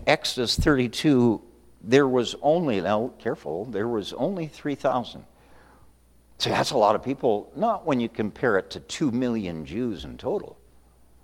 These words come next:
It was a very small percentage of that nation that did that.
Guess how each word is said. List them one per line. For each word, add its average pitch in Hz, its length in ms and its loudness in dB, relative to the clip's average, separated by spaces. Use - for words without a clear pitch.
It 147 220 2
was 123 160 -2
a 120 40 -2
very 110 280 2
small 165 580 2
percentage 95 880 -6
of 92 120 -8
that 110 300 0
nation 87 540 -8
that 92 260 -2
did 82 200 -6
that. - 480 -12